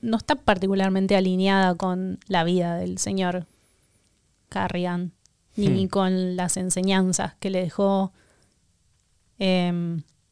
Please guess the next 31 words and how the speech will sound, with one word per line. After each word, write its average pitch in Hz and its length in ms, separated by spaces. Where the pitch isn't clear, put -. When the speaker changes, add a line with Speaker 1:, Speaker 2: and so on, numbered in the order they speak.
Speaker 1:
no 247 100
sé, 196 280
no 226 120
le 262 100
encuentro, 240 920
o 226 80
sea, 254 160
podemos 320 460
ser 226 220
generosos 196 440
y 185 60
pensar 185 460
que 185 140
esa 180 220
última 196 440
muerte 196 560
termina 190 400
por 185 180
despegarlo 185 600
de 180 260
su - 120
infancia 202 760
o, 190 420
o 202 160
del 190 460
duelo 202 340
no 190 160
resuelto, 190 760
ya 180 160
sea 180 280
de 180 280